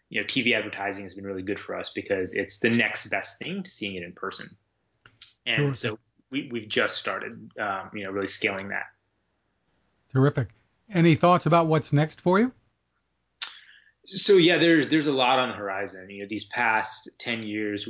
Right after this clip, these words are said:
Speaker 1: were really all just about us figuring out how to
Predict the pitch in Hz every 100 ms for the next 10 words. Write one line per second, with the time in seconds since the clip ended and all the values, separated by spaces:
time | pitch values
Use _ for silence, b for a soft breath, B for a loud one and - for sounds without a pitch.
0 | - 110 104 110 117 113 113 107 110 107
1 | 104 - 92 95 95 95 107 98 - -
2 | - - - - 151 131 131 120 107 110
3 | - 110 110 110 110 104 101 101